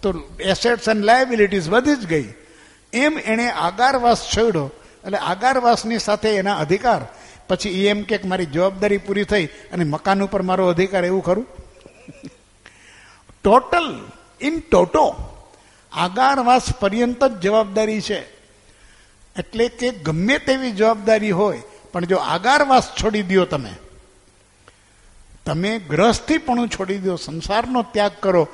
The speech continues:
તો કોઈ જવાબદારી રહેતી નથી. કાયદો પણ કોઈ જવાબદારીનું તમારા ઉપર લાદી શકતો નથી, એવો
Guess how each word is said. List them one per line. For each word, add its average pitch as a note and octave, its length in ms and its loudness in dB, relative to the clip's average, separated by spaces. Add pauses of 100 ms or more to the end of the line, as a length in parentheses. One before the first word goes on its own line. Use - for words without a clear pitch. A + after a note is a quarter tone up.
(260)
તો - 80 -6
કોઈ F#3 300 -4
જવાબદારી D#3+ 680 -4
રહેતી C#3+ 540 -2 (500)
નથી. - 440 -20 (120)
કાયદો G#3 460 6
પણ B3 340 0
કોઈ A#3+ 500 0
જવાબદારીનું G#3 920 0
તમારા F#3+ 320 -4
ઉપર G3+ 460 0 (500)
લાદી E3 400 -6
શકતો E3 400 -6
નથી, D#3+ 260 -6
એવો D#3+ 480 -6